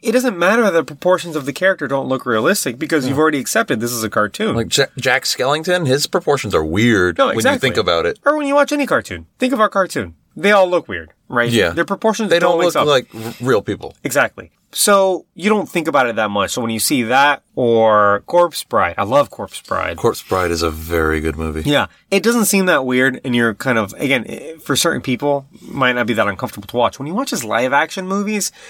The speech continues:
Speaker 1: it depends on where he draws the line on those, on how kind of weird he's gonna get. They can be kind of uncomfortable to watch because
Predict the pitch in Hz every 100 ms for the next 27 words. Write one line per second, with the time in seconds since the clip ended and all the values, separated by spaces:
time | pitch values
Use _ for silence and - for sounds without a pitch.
0 | - - 170 214 220 170 151 165 151 139
1 | 139 139 107 101 107 131 143 147 156 156
2 | - 123 113 92 - 117 123 120 110 120
3 | 110 107 95 - - _ 104 104 107 104
4 | 113 107 101 90 92 95 117 - _ 117
5 | 120 117 117 110 113 95 87 - 120 -
6 | 104 - 104 147 196 151 - - - 131
7 | 117